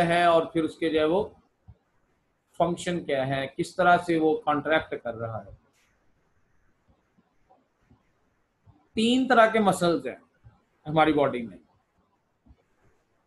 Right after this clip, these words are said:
smooth muscles, कार-, cardiac muscles और skeletal मसल्स,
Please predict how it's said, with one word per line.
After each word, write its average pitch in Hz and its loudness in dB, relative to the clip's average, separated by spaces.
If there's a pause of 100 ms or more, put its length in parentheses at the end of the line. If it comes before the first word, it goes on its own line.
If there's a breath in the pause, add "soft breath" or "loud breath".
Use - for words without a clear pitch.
(1300)
smooth 190 0
muscles, 208 0 (2250)
कार-, 165 2
cardiac 160 2
muscles 175 -4 (400)
और 165 0
skeletal 165 -4
मसल्स, - -12